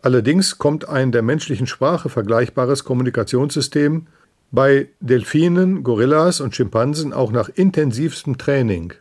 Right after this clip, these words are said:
nicht über das Stadium von Sätzen hinaus, die aus zwei bis drei Worten bestehen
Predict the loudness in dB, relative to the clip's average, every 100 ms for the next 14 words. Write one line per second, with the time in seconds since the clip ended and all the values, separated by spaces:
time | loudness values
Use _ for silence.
0 | _ _ _ _ _ _ -20 -2 0 0
1 | 0 -2 0 0 0 2 2 0 0 -2
2 | 0 -2 -2 -2 0 2 2 2 0 -6
3 | _ _ _ _ _ -2 -2 0 0 0
4 | 0 -2 -2 0 0 0 -2 -4 -2 -2
5 | -2 -2